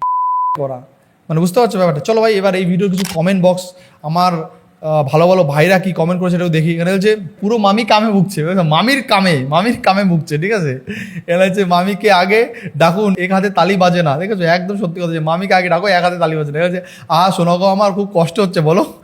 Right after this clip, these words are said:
প্রেম ভালোবাসাকে সৃষ্টি করেছিলে, যাহা বলিব সত্য বলিব, চ-, সত্য ছাড়া মিথ্যা বলিব না", ভাই, ঠিক আছে? এই সিচুয়েশনটা দেখে সত্যি,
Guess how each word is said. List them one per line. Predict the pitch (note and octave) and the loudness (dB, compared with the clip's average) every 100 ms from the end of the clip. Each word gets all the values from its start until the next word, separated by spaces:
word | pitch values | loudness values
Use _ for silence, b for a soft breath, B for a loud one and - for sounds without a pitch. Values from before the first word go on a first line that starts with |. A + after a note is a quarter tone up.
| B - | B -6
প্রেম | - - A3 A3 A3+ B D#3 | -2 0 0 0 -6 B 0
ভালোবাসাকে | D#3 F#3+ G#3 G#3+ A3+ G#3 A#3 C#4 B A3+ - | 2 4 4 2 0 0 -2 -4 B -20 -18
সৃষ্টি | - A3+ A#3 - - B3+ | -6 -2 -2 -4 -4 -4
করেছিলে, | B3+ G#3+ G#3+ A3 A3+ G3 C#3 C#3 | 0 2 2 2 0 2 0 0
যাহা | E3+ F#3+ G3+ | 2 4 4
বলিব | F#3+ F#3+ G3+ G3 | 2 0 0 0
সত্য | G3 F#3 F3+ | -2 -4 -2
বলিব, | G#3 F#3+ G3 G3 G3 F#3 | 0 0 0 2 0 -2
চ-, | F#3 F#3 E3+ F3 | -4 -2 -2 -2
সত্য | F#3 F#3+ A#3+ | -4 0 0
ছাড়া | C4+ G3 G3 | 2 4 4
মিথ্যা | G3 G3+ G3 G#3 | 0 -4 2 2
বলিব | F#3+ F#3+ F3+ | 4 2 2
না", | F3 D3 | 2 2
ভাই, | C#3+ C3+ C#3+ | 2 0 -4
ঠিক | G3 | -4
আছে? | E3+ | -2
এই | F#3 | -2
সিচুয়েশনটা | G3 F3 F3 G3+ F#3+ | -4 -6 -4 -2 -2
দেখে | F3+ F#3+ | -2 -4
সত্যি, | E3+ E3+ A3+ | -6 -6 -6